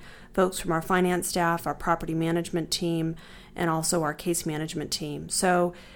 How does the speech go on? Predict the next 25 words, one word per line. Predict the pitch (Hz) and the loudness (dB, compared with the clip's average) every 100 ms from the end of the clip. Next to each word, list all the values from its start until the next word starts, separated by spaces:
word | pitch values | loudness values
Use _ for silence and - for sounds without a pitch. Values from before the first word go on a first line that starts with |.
| - - | -18 -12
uh, | - - | -10 0
we | 220 | 6
don't | 247 269 | 8 8
take | 285 247 | 4 2
it | |
lightly | - 220 226 214 | 8 8 8 6
when | 196 | 6
somebody | 196 196 185 | 4 4 4
nominates | 185 190 202 196 190 | 6 8 8 6 2
Fleming | - 185 180 | 0 2 4
and | 180 | 2
Curdy, | - 180 175 175 | 2 2 4 4
and | 170 | 4
we | 170 | 4
like | 175 175 180 | 6 4 2
it | - | -2
to | 185 | -2
be | 175 170 | 2 2
a | 160 | 2
very | 175 185 196 190 | 4 6 6 4
transparent | - 165 165 - 175 165 - | 2 -2 -2 -4 -2 -2 -2
process, | - 175 180 - 175 - - - - - | 0 4 4 2 -2 -2 -8 -16 -16 -6
a | - | -2
discussion, | 170 - 185 175 - 170 | 0 2 4 4 4 2
and, | 165 160 156 165 | 2 0 -2 -4